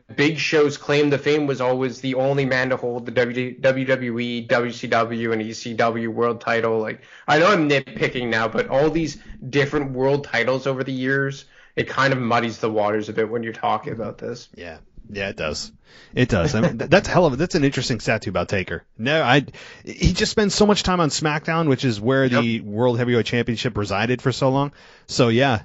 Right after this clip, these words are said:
Speaker 2: yeah, um, that's a hell of a, I, I guarantee everybody out there is like, "Wait, what?" <laughs> Uh, two thousand two. That's, that's amazing. So,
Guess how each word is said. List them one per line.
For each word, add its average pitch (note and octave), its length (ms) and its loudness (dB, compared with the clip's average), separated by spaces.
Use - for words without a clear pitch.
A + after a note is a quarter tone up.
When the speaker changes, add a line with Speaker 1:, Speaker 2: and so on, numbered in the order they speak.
Speaker 2:
yeah, A2+ 540 2
um, G2+ 240 -2
that's C#3 220 2
a G3 100 2
hell C#3 260 2
of G3+ 80 2
a, A2 80 0
I, B2+ 40 4
I B2 240 4
guarantee D#3 380 2
everybody B2+ 320 2
out B2+ 120 4
there A2 80 2
is F#2 60 0
like, F2 120 -2
"Wait, A#2 320 2
what?" G3+ 400 0
<laughs> - 500 -4
Uh, A2+ 200 4
two G3 180 -8
thousand E3+ 380 -4
two. F2+ 360 0
That's, C3 300 -4
that's A2 220 -6
amazing. F2+ 480 -6
So, E2+ 300 -6